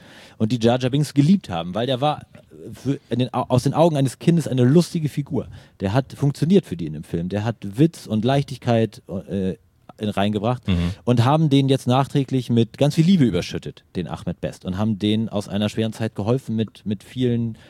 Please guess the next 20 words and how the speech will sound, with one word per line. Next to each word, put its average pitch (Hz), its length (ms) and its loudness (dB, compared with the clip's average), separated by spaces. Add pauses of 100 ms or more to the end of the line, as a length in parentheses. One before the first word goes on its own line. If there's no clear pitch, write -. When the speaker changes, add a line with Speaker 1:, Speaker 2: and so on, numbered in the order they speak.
(120)
Speaker 1:
positiven 110 480 -2
Meldungen. 117 460 0 (280)
Speaker 2:
Ja. 110 300 4
Speaker 1:
Und 123 200 2
deshalb 120 400 0 (460)
fand 135 340 0
ich, 101 200 -2
besonders 127 500 0
jetzt 131 160 2
in 104 120 0
Episode, 117 760 4 (920)
äh, 110 180 4
in, 107 120 4
in 101 320 0 (100)
Staffel 120 380 2
drei 113 340 2
von 135 180 2
The 113 80 4
Mandalorian, 101 540 4
Speaker 2:
Ja. - 160 -8